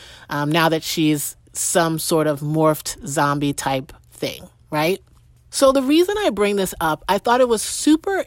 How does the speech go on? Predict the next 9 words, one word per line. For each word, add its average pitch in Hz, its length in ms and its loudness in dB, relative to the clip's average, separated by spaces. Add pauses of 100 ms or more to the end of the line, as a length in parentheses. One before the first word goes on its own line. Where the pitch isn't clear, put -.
interesting 196 800 0
having 202 460 0
watched 185 360 4
this 175 240 0
prior 170 500 2
to, 147 720 0 (400)
um, 147 360 0 (120)
covid 165 520 2
nineteen, 139 880 -8